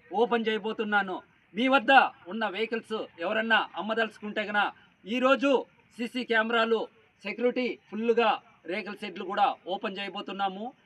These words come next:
అటువంటి వెహికల్స్ మీవేమన్నా ఉంటే గన Fortuner-లు కానీ, Innova Crista-లు కానీ, ఎక్స్వీ ఫైవ్ హండ్రెడ్లు కానీ, సీసీ కెమెరాలు ఉంటాయి. మీరు అనుకున్న రేటుకి మేము అమ్మిస్తాము. మీ యొక్క కారుది గ్లాస్ పైన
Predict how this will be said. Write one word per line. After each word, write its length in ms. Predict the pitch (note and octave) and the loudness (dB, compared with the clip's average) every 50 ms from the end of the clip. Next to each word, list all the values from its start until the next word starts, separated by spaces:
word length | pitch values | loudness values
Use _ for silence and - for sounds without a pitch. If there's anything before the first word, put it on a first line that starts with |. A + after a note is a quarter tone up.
| _ _ - | _ _ -6
అటువంటి 600 | E3 F#3+ G#3 G3+ G#3 G#3+ G#3 G#3+ G3+ F#3+ E3 - _ _ _ _ _ _ _ _ _ _ _ _ _ _ _ _ _ _ _ _ _ _ _ C#3+ | -4 -4 0 0 -2 -2 -2 -4 -6 -6 -8 -8 _ _ _ _ _ _ _ _ _ _ _ _ _ _ _ _ _ _ _ _ _ _ _ -4
వెహికల్స్ 520 | E3 G3+ G#3+ G#3 A#3 A3 - - A3 A3+ F#3+ | -4 -4 0 0 -2 -4 -2 -2 -2 -2 -2
మీవేమన్నా 600 | D3+ D#3+ F#3 F#3+ F3+ F3 F#3+ G3 A3 A3 A3 G#3+ | -2 -6 -4 0 2 2 2 2 0 0 0 0
ఉంటే 340 | G3+ F#3 G3 G3 - A3 A3 | 0 -2 -4 -4 -4 -2 -2
గన 320 | G3+ A3 A3 A3+ G#3+ - - - - - | -2 0 2 4 2 2 0 -4 -4 0
Fortuner-లు 480 | D#3 F#3+ F#3 - G#3 G#3 G#3 G#3 G3+ G3 | 0 0 0 -2 0 2 2 2 4 0
కానీ, 220 | G3+ G3 G3+ G3+ | -2 -2 -4 -4
Innova 380 | G3 G3 F#3+ G3+ G3+ G3 G3 F3 | -4 -4 -2 -2 -2 -2 -2 -4
Crista-లు 320 | G3 F3+ - G3 G3 G3 | -6 -6 -4 -2 -2 0
కానీ, 180 | G3 G3 G3 G3 | -2 -2 -2 -4
ఎక్స్వీ 260 | F#3 E3 - F#3+ G3 | -6 -6 -4 -4 -4
ఫైవ్ 180 | F3 - F3+ F#3 | -4 -2 -4 -4
హండ్రెడ్లు 320 | G3 G3+ G3+ G3 F#3+ G3+ | -4 -4 -6 -4 -4 -2
కానీ, 360 | F#3 G3 F#3+ F#3 G3 G#3+ A3 - _ - - _ _ _ | -2 -2 -2 -2 -6 -8 -10 -14 _ -20 -20 _ _ _
సీసీ 220 | - G3 E3 G#3 G#3 | -8 -6 -4 -4 -2
కెమెరాలు 420 | - G3+ G3+ G3+ G3+ G#3 G3+ G3+ | 0 0 0 0 0 0 0 0
ఉంటాయి. 340 | G3+ F#3+ G#3+ G#3 G#3 G#3+ G3+ - _ _ _ | 0 2 2 2 2 2 -2 -10 _ _ _
మీరు 200 | E3+ G3+ A3 A3 | -2 0 6 6
అనుకున్న 380 | G#3+ G3+ A3 - A#3+ B3 A#3+ B3+ | 6 6 6 2 0 2 2 4
రేటుకి 520 | A#3+ A#3+ B3+ B3 B3 A3+ D4 C4 A3+ E3+ - - - | 6 6 6 6 6 2 0 0 0 -2 -4 -6 -6
మేము 180 | F3+ G3 F#3 F3+ | -4 0 0 0
అమ్మిస్తాము. 640 | F3+ G3 A3 G3 - G#3+ G#3 G3 G3+ G#3 G#3+ A3+ - - - - _ - | 0 0 -4 -6 0 0 0 0 0 -4 -8 -10 -12 -18 -20 -20 _ -8
మీ 100 | E3 G3+ | -6 -4
యొక్క 440 | A3 A3 A3+ A3 - A3 G#3 F3+ - - - - | -2 -2 -2 2 6 6 6 6 6 2 -2 4
కారుది 520 | F#3+ G3 A3 A3+ A#3 G#3+ A3+ A#3 G#3 D3 - - _ _ _ _ _ _ _ _ _ _ _ _ _ - - | 6 8 8 8 6 0 -2 -2 -2 -4 -4 -10 _ _ _ _ _ _ _ _ _ _ _ _ _ -8 2
గ్లాస్ 360 | E3+ F#3+ G#3+ A3 - - - | 8 8 8 8 8 2 -2
పైన 360 | A3 A3 A3 A3 A3+ G#3 D3+ | 0 0 2 4 4 4 4